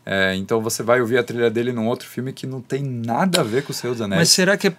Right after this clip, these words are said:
Speaker 2: eu
Speaker 1: É curioso
Speaker 2: pensei
Speaker 1: isso.
Speaker 2: nisso, eu dei uma pesquisada, eu pensei, será que é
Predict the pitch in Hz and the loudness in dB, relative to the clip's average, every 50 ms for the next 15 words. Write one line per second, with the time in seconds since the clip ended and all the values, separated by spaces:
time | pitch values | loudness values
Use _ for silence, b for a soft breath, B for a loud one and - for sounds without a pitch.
0 | _ - 160 156 156 - - 190 190 180 - - 196 185 180 170 156 151 143 135 | _ 0 2 2 4 4 6 6 8 8 8 8 6 6 6 4 4 4 4 4
1 | 120 - - 139 123 139 151 156 147 - 147 - - - 139 127 117 123 135 147 | 2 0 0 0 2 2 2 2 2 2 0 0 0 0 -2 -2 0 0 2 4
2 | 160 165 156 139 131 127 123 - 147 147 139 - - - 151 143 - - - 156 | 4 4 4 4 2 -2 -2 -2 -2 0 0 0 0 0 0 0 0 0 2 4
3 | 156 170 180 175 190 175 | 4 4 4 2 -2 -4